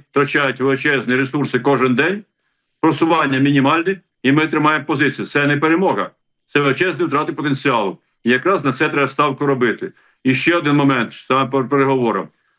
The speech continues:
Чомусь наш президент їде на зустріч якраз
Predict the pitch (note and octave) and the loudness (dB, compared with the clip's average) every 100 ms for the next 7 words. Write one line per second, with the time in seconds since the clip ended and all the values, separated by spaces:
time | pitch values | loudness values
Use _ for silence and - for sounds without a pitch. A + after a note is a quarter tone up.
0 | _ - D3 C#3+ D3+ C#3 C3+ B2+ C3+ G3+ | _ 0 2 2 0 0 0 0 2 0
1 | G#3+ - _ _ _ _ - D#3 D3 C#3+ | -2 -8 _ _ _ _ 0 0 0 0
2 | G3+ F#3 C3 C#3 B2+ C3+ A#2 | 0 0 -2 -2 0 0 -2